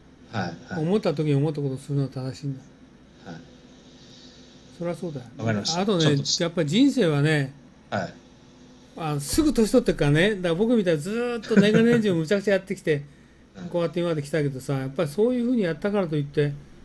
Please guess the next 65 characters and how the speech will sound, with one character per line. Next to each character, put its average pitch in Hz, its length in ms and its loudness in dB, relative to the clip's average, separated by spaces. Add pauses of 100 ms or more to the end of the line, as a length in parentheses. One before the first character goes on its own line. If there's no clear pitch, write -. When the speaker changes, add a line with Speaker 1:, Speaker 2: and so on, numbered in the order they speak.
(720)
Speaker 2:
あ 151 140 -2
の、 147 80 2
も 151 140 2
ち 262 80 0
ろ 226 60 4
ん 156 40 2
損 226 160 4
し 226 60 2
た 196 80 4
の 151 80 6
も 147 120 6
あ 156 60 4
る 147 80 4
よ。 214 220 4 (500)
Speaker 1:
う - 40 -6
ん。 180 220 -6 (140)
Speaker 2:
だ 180 140 4
け 175 100 6
ど 151 140 4
ね、 143 420 4 (540)
で 170 80 -6
も 147 260 0
そ 190 240 -6
れ 254 100 0
は 277 120 0
ね、 269 140 2
や 180 100 0
っ 143 100 -8
ぱ 190 120 2
り 160 80 4
ね、 147 340 2 (840)
あ 147 180 -4
の、 135 360 -6 (680)
や 160 100 -6
っ 147 40 -12
ぱ 180 80 -2
り 160 60 0
や 170 60 -2
っ 165 40 -10
て 214 120 -2
き - 60 -10
て 226 80 0
よ 233 80 2
か 240 80 0
っ 208 60 -2
た 196 120 2
っ 180 40 0
て 175 220 -8
い 143 520 2
う、 - 20 -8
よ 196 100 -2
か 220 100 -2
っ 214 80 -8
た 175 100 -2
こ 165 100 -4
と 175 100 -2
の 165 80 0
方 175 140 0
が 147 60 2
多 175 120 2
い 156 60 0
よ 123 100 -4
ね。 151 180 -8 (480)
Speaker 1:
う 107 40 -4
ん。 98 320 -4